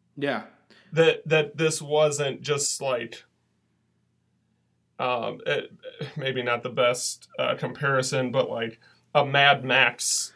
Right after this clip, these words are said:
Speaker 2: kind of movie where it's, where, where you're supposed to believe, and you do, it's, I'm not saying it wasn't effective, but where you're supposed to believe that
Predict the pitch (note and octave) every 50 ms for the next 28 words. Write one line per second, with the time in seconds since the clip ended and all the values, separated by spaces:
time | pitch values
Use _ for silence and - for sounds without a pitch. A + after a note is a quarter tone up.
0 | _ _ - - D#3+ D#3+ D3 C3 B2+ A#2 C3 C3 C3 B2+ B2+ C3 A#2+ B2 B2+ C#3
1 | C#3 C3+ C3+ C3 B2 - C3+ C#3 C3+ C3+ - - - - - _ _ _ _ _
2 | _ _ _ _ _ _ _ _ _ _ _ _ _ _ _ _ _ - D#3 D3+
3 | D3 C#3+ C#3+ C#3+ - - D3+ D3+ D3 D3 C#3+ D3 D3 D3 - D#3 - D#3 D#3 D#3
4 | D3 - - - C#3+ C3 A2+ C3+ C3 B2+ B2+ C3 C3 C3 C3 B2+ B2 B2 A#2+ A#2+
5 | A2+ A2+ - - A3+ A3+ G3+ E3+ D#3+ D#3+ D#3 E3+ E3+ C#3 B2+ A2+ C3 C3 - -
6 | - - - B2+ B2+ B2+ B2 A#2 - B2+ A#2 A#2+ A2+ A2+ A2+ A2 A2+ A2+ - -
7 | - C#3 C#3 - - A#2+ A#2+ A2 - A#2 G#2 - C3 C3+ C3 B2+ B2+ - - C#3
8 | C3 C3+ A#2 A2+ B2 B2 B2+ C3 B2+ B2+ A#2 - A#2+ A2+ - -